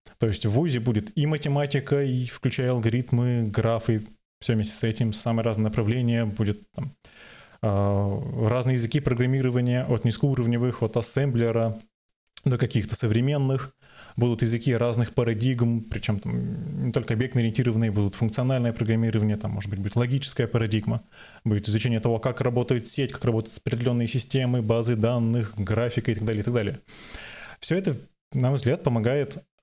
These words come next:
лучше видеть общую картину, а, картину того, что вообще у нас есть в Computer Science, как оно все вместе выстраивается в какую-то общую систему, и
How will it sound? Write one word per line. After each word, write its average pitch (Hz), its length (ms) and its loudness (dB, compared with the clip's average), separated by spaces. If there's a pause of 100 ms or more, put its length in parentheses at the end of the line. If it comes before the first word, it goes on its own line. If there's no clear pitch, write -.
лучше 135 460 0
видеть 120 360 0
общую 156 360 0
картину, 170 560 -2 (1800)
а, 107 260 -2
картину 135 280 0
того, 117 160 0
что 123 240 0
вообще 117 360 0
у 107 120 2
нас 113 240 0
есть 113 280 -2
в - 60 -2
Computer - 300 -4
Science, 117 420 -2 (560)
как 131 200 0
оно 120 140 2
все 120 160 0
вместе 123 320 0
выстраивается 120 420 0
в - 40 -18
какую-то 131 200 0 (120)
общую 123 220 -2
систему, 156 460 -2 (1300)
и 143 560 0